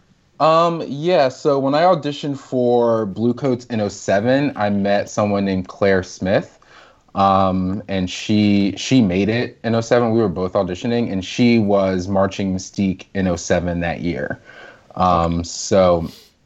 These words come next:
Speaker 1: I knew her from Mystique, and then, you know, me being in Upper Darby, our band director would take us to W G I every year, and that's where I saw Mystique. It's where I saw, you know, Rhythm X, R C C, and just, like, this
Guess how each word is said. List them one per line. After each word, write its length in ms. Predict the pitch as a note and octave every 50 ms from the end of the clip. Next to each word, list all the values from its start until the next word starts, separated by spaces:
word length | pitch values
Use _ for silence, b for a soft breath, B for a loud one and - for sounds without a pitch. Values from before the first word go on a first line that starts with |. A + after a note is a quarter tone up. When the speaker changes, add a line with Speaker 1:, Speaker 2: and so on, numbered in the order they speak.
| _ _ _ _ _ -
Speaker 1:
I 60 | A#2+
knew 220 | A#2 B2 C3 B2+ G#2+
her 260 | G2+ G2+ G2 G#2 G#2+
from 240 | - - A2 A2 G#2+
Mystique, 400 | A2 - - - B2 A#2+ A#2 A#2
and 140 | G#2+ F#2+ F#2+
then, 400 | F#2 F#2 F2+ F2 F2 F2+ E2+ E2+ b b b b b b b _ _ _ _ -
you 80 | G2+ G#2
know, 100 | G2+ G2
me 160 | G2 G#2+ A2
being 160 | G2 A2 G#2+
in 100 | G2+ G#2 G2
Upper 180 | F#2+ F2+ G#2
Darby, 340 | F#2+ F#2+ F#2 F#2+ F#2 G2+ G2
our 60 | G2 F#2+
band 220 | E2 F2 F2 F2
director 320 | F#2+ G2 G2 F#2+ - G2+ F#2
would 120 | F#2 F2
take 180 | - G#2 F2+ -
us 100 | F#2 -
to 60 | -
W 300 | F2 F#2+ F#2+ F#2+ F2+ F#2
G 160 | F2 F2+ F#2 F#2
I 240 | F#2 F#2 F#2+ F#2
every 360 | F2 - F#2+ F#2 F#2 F#2+ F#2 F2
year, 320 | E2+ F2 F2 F#2 F#2+ F#2
and 100 | F#2 F2+
that's 200 | F2 F2 - -
where 100 | F2+ E2
I 40 | E2
saw 340 | - - - G#2 G#2+ A2+ A2+
Mystique. 380 | A2 G#2 - - - F#2+ E2+ -
It's 140 | - -
where 200 | - F2+ F2 E2
I 60 | E2 E2+
saw, 540 | - - - G2+ G#2 G2+ G2+ G2 F#2+ F#2 F2+ b b b b b b b -
you 60 | G2
know, 60 | F2+ F2+
Rhythm 260 | F2 F2+ E2+ F2 F2+
X, 300 | F2+ F2 E2+ E2+ - -
R 160 | - - F2+
C 180 | F2 - - F#2
C, 360 | E2 - - F#2+ F#2 F2+ F2
and 120 | F2 F2+ F2+
just, 140 | F#2+ F2+ -
like, 140 | F2 E2 D#2+
this 140 | F2+ F2+